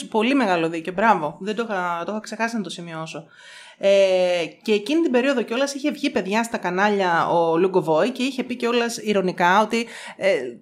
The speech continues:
τον είχαν ρωτήσει, «Τι έχετε να πείτε που σας λένε δολοφόνο;» και λένε, «Παιδιά», λέει, «βλέπετε πάρα πολλές ταινίες με το James Bond εκεί σε,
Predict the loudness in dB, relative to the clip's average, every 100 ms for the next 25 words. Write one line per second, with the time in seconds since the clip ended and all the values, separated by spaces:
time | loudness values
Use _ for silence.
0 | -20 -2 2 4 4 2 2 0 -2 -4
1 | -2 2 4 4 4 4 2 0 -2 0
2 | 2 2 2 2 0 0 0 0 0 2
3 | 4 6 6 4 2 2 2 0 4 6
4 | 6 4 2 -2 -4 -2 -2 -2 0 4
5 | 4 2 0 0 0 2 0 -4